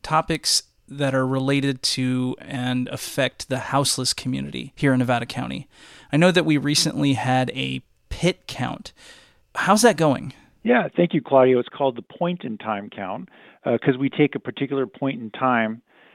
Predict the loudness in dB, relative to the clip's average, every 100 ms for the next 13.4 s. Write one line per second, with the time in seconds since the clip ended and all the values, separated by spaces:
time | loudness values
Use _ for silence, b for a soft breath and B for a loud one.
0 | b -8 -2 2 4 4 2 -2 -2 0
1 | 2 4 4 2 2 4 2 -6 0 0
2 | 0 -2 -2 0 -2 -2 -4 -4 0 0
3 | 2 -2 0 -2 -4 -6 -10 _ _ -4
4 | 0 0 2 2 0 -4 _ b b b
5 | 4 6 6 4 4 2 -6 -6 2 4
6 | 6 2 -2 -8 0 2 2 -4 -4 -2
7 | -2 2 4 4 4 2 4 2 -2 -2
8 | 0 2 0 2 2 2 -6 0 0 0
9 | 2 2 2 -2 -2 -4 2 2 2 0
10 | 0 -6 -12 -10 -4 2 4 2 2 2
11 | 2 2 -2 -2 -2 0 0 0 0 -2
12 | -6 b b _ 2 2 0 -4 -4 -4
13 | -4 -4 -6